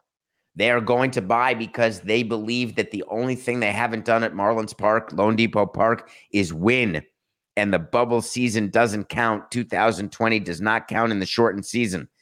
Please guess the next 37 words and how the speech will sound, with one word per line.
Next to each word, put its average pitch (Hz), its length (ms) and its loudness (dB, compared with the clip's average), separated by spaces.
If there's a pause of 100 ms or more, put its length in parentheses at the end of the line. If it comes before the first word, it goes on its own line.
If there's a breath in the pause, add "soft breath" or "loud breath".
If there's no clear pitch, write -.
(220 soft breath)
They've 107 260 0
gotta 110 420 0
have 110 260 -2
sustained 113 560 -2
winning, 110 240 0
which 95 200 -6
Derek 110 280 2
Jeter 107 260 -2
promised 107 460 -2
them. 76 260 -2 (1000)
And 101 140 -2
now 107 180 2
that 117 120 2
he's 104 160 -4
gone, 117 300 2
they 98 80 -2
wanna 104 200 -2
see 117 200 -4
if 110 120 -4
they 107 100 2
can 104 200 -4
do 113 200 4
it. 87 140 0 (380 soft breath)
But 120 240 2 (120)
the 98 100 -4
money 113 560 0
is 113 200 0
the 110 80 -2
money, 110 420 0
and 95 180 -4
the 82 40 -4
partners 113 600 -4
in 110 220 2
Miami 107 460 2
are 101 100 2
not 104 300 0
allowing 101 640 0